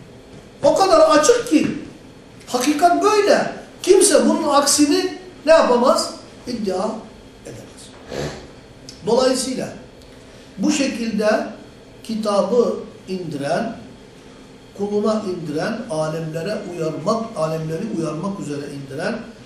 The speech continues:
Cenab-ı Allah'tır. Bu Allah'ın göklerin ve yerin, dolayısıyla bunlarda bulunanların da mülkü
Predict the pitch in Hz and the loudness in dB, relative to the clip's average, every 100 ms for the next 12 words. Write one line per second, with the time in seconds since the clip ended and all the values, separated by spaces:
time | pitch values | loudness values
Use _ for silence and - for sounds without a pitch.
0 | - - 170 170 165 147 139 180 196 - | -20 -18 -14 -8 -8 -6 -8 -6 -8 -10
1 | - - 156 180 175 180 180 233 - - | -16 -12 -4 -4 -2 -2 -2 -4 -8 -14
2 | - - - 135 135 190 - 165 180 220 | -20 -20 -20 -12 -4 -4 -4 -2 0 0
3 | 160 143 165 175 175 185 - - - - | -4 -4 -6 -4 -4 -6 -8 -16 -20 -20
4 | - - 160 160 156 202 226 220 226 - | -20 -6 -4 -4 -8 -4 -2 -2 -4 -12
5 | - - 156 180 180 175 202 196 180 180 | -18 -16 -8 -4 -4 -4 -4 -2 -2 -2
6 | 170 160 156 170 233 - 156 143 139 135 | -4 -6 -4 -2 0 0 -4 -8 -10 -8
7 | 233 262 | -2 -2